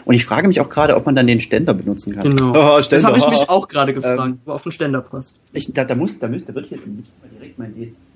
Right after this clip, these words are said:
Speaker 1: äh, I X L holen und den drauflegen. Aber das mache ich am besten nachher mal oder so. Äh,
Speaker 2: <laughs>
Speaker 1: mach das.
Speaker 2: Interessante.
Speaker 1: Äh, ja,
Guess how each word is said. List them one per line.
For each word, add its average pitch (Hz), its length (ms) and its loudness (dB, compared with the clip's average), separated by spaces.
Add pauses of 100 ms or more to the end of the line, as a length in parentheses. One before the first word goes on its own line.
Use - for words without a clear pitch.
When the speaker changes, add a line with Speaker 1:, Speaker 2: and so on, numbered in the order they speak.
(160)
Speaker 1:
äh, 107 460 -16
I 143 120 -14
X - 160 -20
L - 120 -6
holen 117 220 -14
und 104 80 -16
den 131 180 -8
drauflegen. - 380 -20
Aber 151 100 -4
das 117 100 -6
mache 139 140 -2
ich - 180 -4
am 117 60 -10
besten 120 240 -8
nachher 104 260 -6
mal 107 160 -6
oder 113 160 -6
so. - 140 -10 (180)
Äh, - 60 -6 (420)
Speaker 2:
<laughs> - 0 -
Speaker 1:
mach 104 200 -2 (400)
das. - 20 -4 (400)
Speaker 2:
Interessante. 165 720 -2 (480)
Speaker 1:
Äh, 123 240 -2
ja, 135 180 0